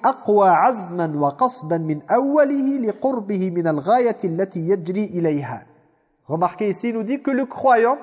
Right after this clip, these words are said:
le vrai croyant qui est sincère, à la fin de sa vie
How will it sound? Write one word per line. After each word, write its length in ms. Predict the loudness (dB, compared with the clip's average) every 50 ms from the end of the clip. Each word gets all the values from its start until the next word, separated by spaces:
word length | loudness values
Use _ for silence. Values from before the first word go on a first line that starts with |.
| -10 -10 -8
le 80 | -8
vrai 220 | -4 -2 -2 -2 -4
croyant 400 | -2 0 2 2 2 2 0 -2
qui 160 | -4 -2 -2
est 60 | -2
sincère, 540 | -2 -2 -2 -2 -2 -2 0 0 0 0 -2 -4 -10 -20 -20 -20 -10 -2
à 140 | 2 4 4
la 120 | 4 4
fin 240 | 2 2 2 2 2
de 140 | 2 0 -2
sa 240 | 0 2 2 2 2
vie 180 | 2 -2 -6